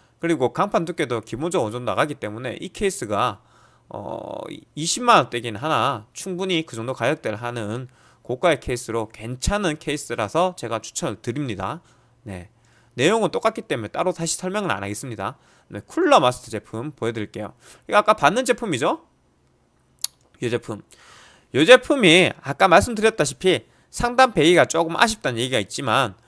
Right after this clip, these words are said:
워낙 전면 흡기가 강력하기 때문에 상단 배기 후, 그, 후면 배기로 충분히 바람을 밀어낼 수가 있습니다.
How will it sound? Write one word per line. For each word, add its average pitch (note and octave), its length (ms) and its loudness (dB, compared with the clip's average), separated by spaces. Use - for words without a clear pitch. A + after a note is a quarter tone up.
워낙 E3+ 600 4
전면 D#3+ 380 0
흡기가 A#2+ 480 2
강력하기 C#3+ 540 -4
때문에 A#2 400 -6
상단 G3 360 -2
배기 A#2 500 -4
후, F3+ 200 -6
그, G#2+ 300 -4
후면 G#3 340 -2
배기로 B2+ 600 0
충분히 F#3+ 680 0
바람을 C#3 380 2
밀어낼 C#3 380 2
수가 D3+ 220 -4
있습니다. F#2+ 480 -12